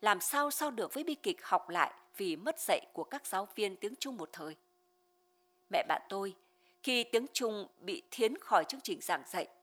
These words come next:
đã phải cắp sách đi học lại cùng với bọn tôi thời đại học.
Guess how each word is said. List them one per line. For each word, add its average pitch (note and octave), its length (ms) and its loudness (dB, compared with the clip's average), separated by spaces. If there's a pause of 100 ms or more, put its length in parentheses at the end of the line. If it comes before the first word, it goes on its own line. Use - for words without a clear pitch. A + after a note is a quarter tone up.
(580)
đã G3 220 8
phải - 100 -2
cắp - 200 -6
sách E4+ 220 -4
đi A3+ 100 -6
học F#3 200 -4
lại E3 200 2 (280)
cùng F#3+ 160 2
với G#3+ 80 -8
bọn G3 260 0
tôi G#3 320 0
thời - 140 -4
đại C3+ 160 -2
học. F#3 180 -10